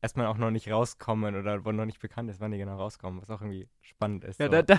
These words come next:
Speaker 2: das, das fühlt, da fühlt man sich dann auch sehr cool,
Speaker 1: Ja.
Speaker 2: <laughs> wenn man so sagt, so, „Ich hab den schon gesehen“, auch wenn's so kleine Filme sind.
Speaker 1: Ja.
Speaker 2: Äh, ja, aber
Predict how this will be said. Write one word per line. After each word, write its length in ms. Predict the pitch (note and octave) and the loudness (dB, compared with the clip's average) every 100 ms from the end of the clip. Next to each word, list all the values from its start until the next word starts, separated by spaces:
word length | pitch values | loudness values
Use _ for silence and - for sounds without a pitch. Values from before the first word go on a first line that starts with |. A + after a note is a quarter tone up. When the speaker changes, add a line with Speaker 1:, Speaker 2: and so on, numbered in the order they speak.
| - | 6
Speaker 2:
das, 160 | F#3+ | 2
das 240 | E3+ - F3+ | 2 -2 -2
fühlt, 180 | - F3+ | 2 2
da 80 | E3+ | 4
fühlt 220 | A3 - | 2 2
man 100 | D#3+ | 4
sich 120 | E3 | 4
dann 180 | - A3 | 6 8
auch 100 | G#3 | 8
sehr 220 | G3 F#3 - | 6 4 4
cool, 220 | A3 A3 | 4 10
Speaker 1:
Ja. 180 | F3 A#3 | 12 12
Speaker 2:
<laughs> 0 | |
wenn 280 | A#3 G#3+ A3+ | 12 12 12
man 160 | G#3+ F#3+ | 10 8
so 140 | F3+ | 6
sagt, 260 | D#3+ E3 - | 6 4 4
so, 100 | F3 A3 C4+ - | 0 2 0 0
„Ich 180 | A3+ | 0
hab 140 | G3+ - | 0 4
den 180 | F#3 E3+ | 4 4
schon 160 | F3+ | 2
gesehen“, 340 | E3+ D3+ E3 D#3 | 2 2 0 -2
auch 140 | C#3+ | -4
wenn's 160 | D3+ D3 | -4 -4
so 80 | |
kleine 300 | C#3+ D3 D3+ | -2 -2 -2
Filme 280 | C3+ A#2+ B2 | -4 -6 -4
sind. 240 | A#2+ B2 - _ - | -6 -8 -10 _ -16
Speaker 1:
Ja. 380 | A2+ - - D3 | -16 -12 -2 0
Speaker 2:
Äh, 120 | - | 4
ja, 220 | G3 A#3+ | 10 10
aber 260 | G3 F#3 | 12 8